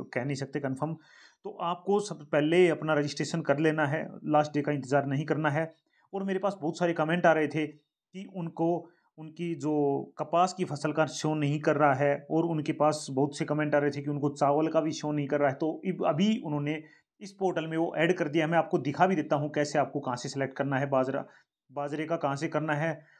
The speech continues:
कपास का कहाँ से करना है, और इनका, और अदर फसल का, जैसे कि आपके धान का या और किसी फसल का, वो कहाँ से करना है, वो आपको मैं पूरा स्टेप इस वीडियो में बताने वाला हूँ।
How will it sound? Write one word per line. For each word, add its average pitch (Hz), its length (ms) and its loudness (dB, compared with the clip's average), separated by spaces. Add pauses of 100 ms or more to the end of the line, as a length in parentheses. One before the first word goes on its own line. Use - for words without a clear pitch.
(280)
कपास 160 300 -4
का 165 60 -4
कहाँ 143 180 -4
से 143 120 -6
करना 151 260 -2
है, 160 200 0
और 180 340 2
इनका, 147 280 2 (720)
और 180 220 -6
अदर 143 240 -2
फसल 151 320 -4
का, 147 200 2
जैसे 139 260 -4
कि 147 380 -6
आपके 139 220 -4
धान 131 300 -2
का 147 200 4
या 143 120 2
और 143 180 2
किसी - 200 -8
फसल 131 260 -2
का, 147 140 4 (300)
वो 214 80 -4
कहाँ 160 180 -2
से 175 120 -6
करना 151 220 -2
है, 143 80 -4
वो 156 120 2
आपको 147 240 0
मैं 156 140 -6
पूरा 185 260 6 (320)
स्टेप 151 480 -4
इस - 160 -6
वीडियो 147 160 2
में 143 80 -2
बताने 135 240 0
वाला 123 220 0
हूँ। 156 200 -6